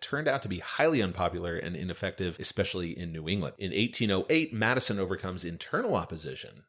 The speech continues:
from James Monroe and soundly defeats Federalist Charles Pinckney of South, South Carolina,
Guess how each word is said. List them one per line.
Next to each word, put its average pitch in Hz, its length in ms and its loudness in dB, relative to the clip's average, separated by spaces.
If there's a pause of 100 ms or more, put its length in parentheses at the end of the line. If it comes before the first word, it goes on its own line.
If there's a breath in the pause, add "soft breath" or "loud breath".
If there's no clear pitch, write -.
from 90 220 -4
James 98 340 2
Monroe 85 480 -2 (380 soft breath)
and 85 140 -4
soundly 127 540 2
defeats 85 420 -4
Federalist 90 540 -2
Charles 170 400 -6
Pinckney - 560 -10
of 87 100 -4
South, - 400 -2 (100)
South 98 320 0
Carolina, 101 640 2